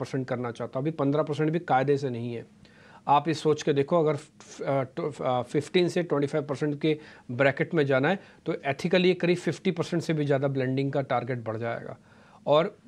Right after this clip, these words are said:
कई देशों में तो फ़ोर्टी, फ़ोर्टी परसेंट तक होता है ब्लेंड, हमारे यहाँ तो फिर भी कम है। तो सारी की सारी शुगर कंपनीज आज फिर से नोटिस हैं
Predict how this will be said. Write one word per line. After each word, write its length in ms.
कई 180
देशों 280
में 140
तो 100
फ़ोर्टी, 500
फ़ोर्टी 220
परसेंट 300
तक 120
होता 220
है 80
ब्लेंड, 240
हमारे 260
यहाँ 100
तो 80
फिर 180
भी 120
कम 240
है। 140
तो 60
सारी 340
की 80
सारी 260
शुगर 300
कंपनीज 420
आज 120
फिर 200
से 160
नोटिस 360
हैं 160